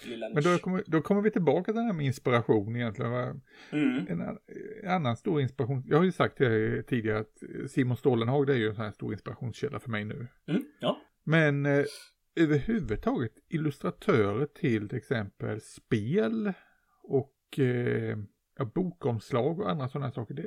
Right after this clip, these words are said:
Speaker 2: är väldigt mycket inspiration för mig. Och det har
Speaker 1: Ja.
Speaker 2: alltid varit.
Speaker 1: All right, right.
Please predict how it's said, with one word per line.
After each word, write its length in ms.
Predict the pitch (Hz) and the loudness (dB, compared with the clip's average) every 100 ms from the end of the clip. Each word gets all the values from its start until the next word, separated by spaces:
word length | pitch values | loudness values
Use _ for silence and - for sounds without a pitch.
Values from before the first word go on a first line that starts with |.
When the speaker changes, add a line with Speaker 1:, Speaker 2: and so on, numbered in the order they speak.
| 151 | -4
Speaker 2:
är 100 | 123 | -4
väldigt 600 | 110 160 117 113 135 - | -2 -2 -2 -6 -10 -6
mycket 680 | 139 _ - 117 110 117 123 | -8 _ -6 -4 -2 -4 -6
inspiration 520 | 110 - 113 117 110 | -8 -8 -8 -8 -10
för 100 | 131 | -10
mig. 300 | 127 131 127 - | -10 -10 -14 -2
Och 80 | 135 | 0
det 60 | 110 | 2
har 60 | |
Speaker 1:
Ja. 100 | 107 190 | 0 -2
Speaker 2:
alltid 360 | 170 - 139 143 | -4 -2 0 2
varit. 560 | 170 107 101 - - - _ _ - | 2 0 -2 -8 -12 -20 _ _ -4
Speaker 1:
All 140 | 247 | -2
right, 200 | - - | -2 -4
right. 160 | 101 | -6